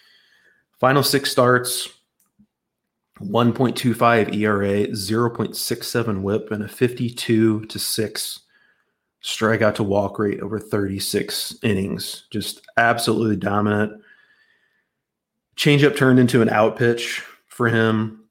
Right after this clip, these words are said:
He's also kind of sneakily gone from an extreme fly ball pitcher to a ground ball pitcher. His ground ball rate was up over fifty percent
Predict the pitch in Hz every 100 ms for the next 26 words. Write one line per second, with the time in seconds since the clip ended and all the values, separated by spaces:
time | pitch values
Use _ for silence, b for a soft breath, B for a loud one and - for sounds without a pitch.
0 | _ _ _ _ _ _ _ _ _ _
1 | 104 110 127 - 185 160 156 107 - -
2 | - 120 123 143 131 117 113 117 113 -
3 | 110 107 101 101 101 - 117 98 - -
4 | 127 120 123 123 117 107 - _ - -
5 | 117 117 135 131 131 131 143 135 135 117
6 | 107 101 160 - _ - 110 101 104 113
7 | 123 131 139 139 151 156 117 - - -
8 | - - 117 123 120 123 117 113 117 117
9 | 120 120 123 120 - 123 - - 107 127
10 | -